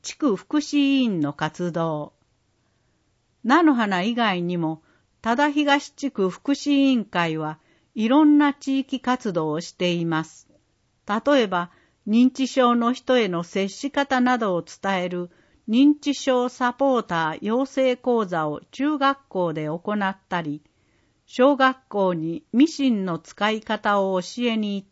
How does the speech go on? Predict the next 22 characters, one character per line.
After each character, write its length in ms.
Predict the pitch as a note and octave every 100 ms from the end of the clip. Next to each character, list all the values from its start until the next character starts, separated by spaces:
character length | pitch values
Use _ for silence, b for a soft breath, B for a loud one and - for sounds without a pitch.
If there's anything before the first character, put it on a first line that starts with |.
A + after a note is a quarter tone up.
| -
た 140 | F3+
り、 160 | D3 - _ _ _ _ _ _ _ _
保 200 | - G#3 C4+
育 200 | - C#4+
所 220 | C#4+ C4
の 200 | B3+ B3
ク 140 | -
リ 140 | C4+ D#4+
ス 160 | D#4
マ 120 | D4
ス 160 | D4+ C4
行 300 | B3+ D4 C4+
事 160 | E3+ D#3+
を 140 | D#3
手 160 | E3+ E3+
伝 400 | B3+ B3 C#4 A3+
い 40 |
に 260 | E3+ D#3 D#3
行 60 |
っ 60 | D3 _
た 120 | G3
り、 200 | F3 C3